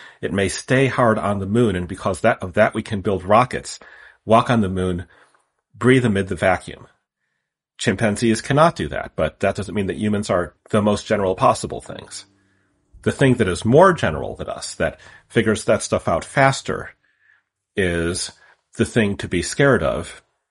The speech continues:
if the purposes to which it turns our, its intelligences are not ones that we would recognize as nice things, even in the most cosmopolitan and embracing senses of,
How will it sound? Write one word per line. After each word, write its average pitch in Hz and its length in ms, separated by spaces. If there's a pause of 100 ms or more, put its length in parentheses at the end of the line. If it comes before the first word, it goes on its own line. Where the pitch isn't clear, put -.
(100)
if 95 160
the 90 140
purposes 117 600
to 98 220
which 101 220
it - 80
turns 107 340
our, 95 140
its - 280
intelligences 92 920
are 85 320
not - 380
ones 95 320
that 90 120
we 95 100
would 90 120
recognize 92 680
as 76 180 (400)
nice 101 320
things, 95 400
even 135 240
in 120 80
the 110 80
most 101 240
cosmopolitan 110 840
and 98 120
embracing 87 500
senses 87 400
of, 76 340